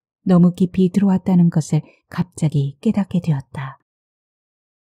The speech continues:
더 깊숙이 혼자 들어가는 것은 너무 위험했기에 화선은 허공에 대고 두 발을 쏘아 올렸다.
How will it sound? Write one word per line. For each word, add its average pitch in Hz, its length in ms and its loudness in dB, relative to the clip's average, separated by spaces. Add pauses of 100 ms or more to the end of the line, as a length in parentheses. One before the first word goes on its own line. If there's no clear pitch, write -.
(400)
더 147 440 -2
깊숙이 185 520 -2
혼자 214 400 0
들어가는 175 480 2
것은 156 380 -4 (380)
너무 165 460 2
위험했기에 185 880 0 (540)
화선은 185 500 0
허공에 220 540 2
대고 175 420 0 (240)
두 160 260 0
발을 156 360 -2
쏘아 202 360 -2
올렸다. 156 680 -2